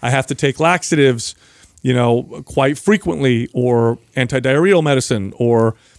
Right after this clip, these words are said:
so that's one place to start. Um, also consider how you feel when you wake up. Do you wake up and feel like a truck ran you over?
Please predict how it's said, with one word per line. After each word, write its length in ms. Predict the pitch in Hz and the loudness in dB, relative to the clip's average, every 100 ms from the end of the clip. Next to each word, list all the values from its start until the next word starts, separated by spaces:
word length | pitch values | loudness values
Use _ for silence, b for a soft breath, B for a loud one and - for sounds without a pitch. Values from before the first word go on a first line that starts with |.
| b b | b b
so 300 | - 156 147 - | -2 0 0 -8
that's 480 | - - 151 208 - | -20 -6 -2 0 0
one 220 | 185 180 | 0 0
place 280 | - 151 139 | 2 2 2
to 60 | 135 | -2
start. 360 | - 110 101 - _ | -2 -2 -2 -6 _
Um, 380 | 131 123 120 117 - | -4 -2 -4 -8 -4
also 320 | 170 175 185 | -2 2 2
consider 440 | 156 165 - 156 147 | 0 -2 0 0 0
how 80 | 147 | -2
you 100 | 139 | -2
feel 240 | 156 143 | 0 2
when 140 | 139 | 2
you 80 | 135 | 2
wake 200 | 135 135 | 0 2
up. 280 | 139 98 - _ | 0 -2 -8 _
Do 100 | 131 | -2
you 120 | 175 175 | 0 2
wake 240 | 175 165 | 0 2
up 220 | 160 156 | 0 0
and 180 | 156 131 | -4 -6
feel 220 | - 147 | 0 2
like 160 | 139 127 | 2 0
a 60 | |
truck 340 | 120 - 131 - | -4 0 0 0
ran 220 | 123 120 | -4 -2
you 160 | 117 120 | 0 2
over? 400 | 131 151 220 | 4 4 2